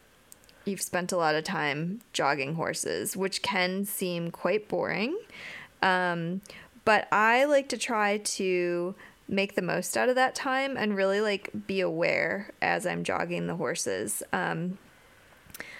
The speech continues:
you know, what is my position doing? Do I feel like I'm uneven anywhere? Like, what is the horse doing? Are they crooked? Are they heavier on the right rein? Are they leaning against my left leg? You know, all of these things. You can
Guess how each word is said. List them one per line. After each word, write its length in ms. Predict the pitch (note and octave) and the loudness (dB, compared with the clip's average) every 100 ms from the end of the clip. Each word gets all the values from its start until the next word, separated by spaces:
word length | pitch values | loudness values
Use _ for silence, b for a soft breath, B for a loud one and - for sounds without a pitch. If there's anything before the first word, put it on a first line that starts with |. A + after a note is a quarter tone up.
| B B B - | B B B -2
you 140 | G#3+ | 2
know, 140 | F3 | 4
what 240 | E3 F3+ F#3+ | 2 4 4
is 160 | G#3 | 4
my 360 | G#3 G3+ G3 G3 - | 2 4 4 2 -2
position 520 | A#3+ A#3 A#3 A3+ F#3 | 2 2 2 0 -2
doing? 380 | F3+ F3 E3 F3 | 0 0 -2 0
Do 120 | F3+ | 2
I 140 | F3+ | 2
feel 440 | F3+ - G3 G3 G3 | 0 0 2 4 4
like 200 | F#3+ F#3+ | 2 2
I'm 220 | F#3+ F#3+ | 0 2
uneven 520 | F#3 E3+ A3 G#3+ F#3+ | 0 0 -2 0 2
anywhere? 580 | F3 E3+ E3 E3 E3 E3 | 2 0 0 2 4 4
Like, 200 | E3+ E3+ | 2 0
what 200 | F#3 G3 | 2 2
is 160 | G3 - | 2 0
the 140 | G#3+ | -2
horse 340 | G3+ G3+ G3 | 0 0 0
doing? 320 | - F3+ E3 D#3 | -2 2 2 0
Are 200 | - F3+ | 0 2
they 160 | F#3 | 0
crooked? 540 | F3+ - G#3+ G#3+ F3+ - | -2 -4 -4 2 2 4
Are 200 | F3+ F3+ | 2 4
they 160 | F3+ | 2
heavier 420 | F#3 F#3+ G3 G3 | 2 0 2 2
on 260 | F#3 F#3+ F#3+ | 2 2 0
the 240 | G3 G3 - | 0 0 2
right 300 | G#3 G#3+ - | 2 2 2
rein? 320 | F3 E3+ D#3+ | 0 0 -2
Are 240 | A#2+ F3 | 0 0
they 240 | F3+ F#3 F3+ | 2 4 4
leaning 400 | F3+ F#3+ F#3+ F#3+ | 2 -2 -2 -2
against 360 | F#3+ F#3+ F#3 - | -2 -2 -2 -2
my 100 | G3 | 0
left 360 | G3 F#3+ - | 0 0 0
leg? 340 | F#3+ F3 E3 F3 | 2 2 2 0
You 60 | |
know, 240 | F3+ F3 F#3+ B B B B B - | -2 -2 -4 B B B B B 0
all 240 | G#3 A3 | 4 4
of 160 | A3 G3 | 2 0
these 240 | G3+ G3+ | -2 -2
things. 260 | G#3+ G3 F#3+ | -2 -2 -2
You 100 | F#3+ | -2
can 320 | G#3 F#3+ F#3 | -2 -2 -4